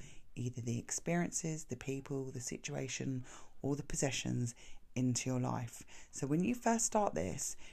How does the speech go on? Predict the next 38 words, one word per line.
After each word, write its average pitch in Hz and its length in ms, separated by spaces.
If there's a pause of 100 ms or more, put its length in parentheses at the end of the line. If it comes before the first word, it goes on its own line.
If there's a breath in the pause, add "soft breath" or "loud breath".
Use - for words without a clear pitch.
(140 loud breath)
you're 196 200
probably 202 380
gonna 185 160
be 139 260
off - 300
key 131 260
a 131 40
little 131 240
bit. 139 260
You're 156 140
probably 165 460
not 151 420
gonna 135 160
be 131 320 (320 loud breath)
in 135 160
the 131 100
right 131 460
zone 123 560 (320 soft breath)
to - 140
attract. - 580 (280 loud breath)
And 185 120
believe 214 340
me, 117 100
there 151 200
are 196 60
people 170 340
that - 200
are 139 60
natural 135 840 (380 loud breath)
manifestors. 139 760
There 139 140
are 127 40
people 127 320
that - 100
can 135 100
draw 135 220
these 127 240
things 131 180